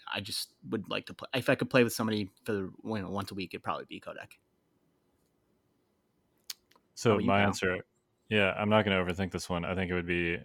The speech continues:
Speaker 2: uh, Mister Michael Berry, just because you're already essentially my practice partner,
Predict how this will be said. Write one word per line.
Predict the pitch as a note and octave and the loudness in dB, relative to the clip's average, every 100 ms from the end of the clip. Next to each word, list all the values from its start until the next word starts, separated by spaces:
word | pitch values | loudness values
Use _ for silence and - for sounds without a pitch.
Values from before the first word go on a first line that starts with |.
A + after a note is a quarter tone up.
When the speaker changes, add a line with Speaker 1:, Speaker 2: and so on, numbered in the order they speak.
| - | -8
Speaker 2:
uh, | G2 F2 F2 - _ _ _ | -4 -2 -4 -8 _ _ _
Mister | A2 F#2 - | -8 -8 -4
Michael | F2 E2+ F2+ | -2 -2 -2
Berry, | E2+ E2 E2 - | 0 0 0 -4
just | - - | -16 -14
because | - - E2+ D#2+ - - _ _ _ A2 - | -10 -4 -4 -4 -10 -14 _ _ _ -18 -10
you're | A2 F#2 | -4 2
already | F#2 F2+ | 4 4
essentially | E2 - E2 - E2 | 0 -2 -2 -4 -4
my | D#2+ | -4
practice | - E2 E2 - | -2 -2 -2 -6
partner, | - E2+ F2 E2+ | -4 -2 -2 -6